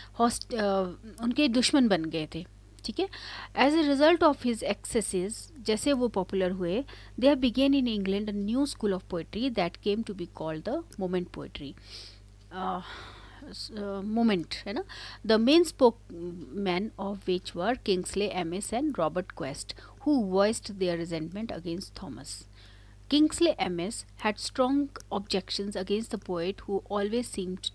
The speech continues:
drunk with words in his opinion," ठीक है। And, अ, अ, अ, इमीडिएट रिएक्शन जो था डायलन थॉमस के against was the moment poetry of the nineteen fifties।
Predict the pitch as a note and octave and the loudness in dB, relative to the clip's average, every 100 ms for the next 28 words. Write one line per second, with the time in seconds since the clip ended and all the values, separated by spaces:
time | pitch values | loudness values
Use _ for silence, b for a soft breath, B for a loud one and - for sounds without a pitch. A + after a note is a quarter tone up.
0 | - G3 F#3+ G3 F#3 F3+ F3 G#3+ - - | -4 -2 -2 -4 -6 -4 -4 -4 -8 -14
1 | - F3+ G#3 F3+ - D#3+ D#3 C#3 F3+ - | -8 -6 -4 -6 -8 -10 -10 -10 -10 -12
2 | G3+ F4 B B B B B B - - | -8 -10 B B B B B B -20 -20
3 | - - - - - A3 A3 A3 G#3 G#3 | -20 -20 -20 -16 -6 2 4 4 2 2
4 | G#3 G3+ F#3+ - G#3+ G3 F#3+ F#3+ - G3+ | 2 0 -2 -8 -8 -8 -8 -10 -12 -16
5 | - A3 G3 G3 B B B B B B | -12 -8 -8 -8 B B B B B B
6 | B - F3+ F3 - A3 B3 B3 C#4 A#3+ | B -16 -10 -10 -6 0 0 4 2 4
7 | G3 - G#3+ G#3+ G3 F3+ F3 G#3+ B3 F#3 | 0 0 -6 -2 -2 -2 -2 -2 0 4
8 | F3+ G3+ G#3+ F3 F3 - E3+ E3 E3+ A3 | 4 2 -2 -6 -6 -8 -10 -8 -8 -8
9 | B3+ - B B B B - G3 G3 C4 | -8 -12 B B B B 0 2 4 2
10 | G#3 F#3+ F#3+ - D#3+ D#3+ E3+ E3+ F3+ A#3 | 2 2 0 -4 -6 -6 -6 -6 -4 -4
11 | D#3 D#3+ F#3+ G#3 D#3+ - G#3 F3+ - | -4 -4 -6 -6 -8 -4 -2 -2 -6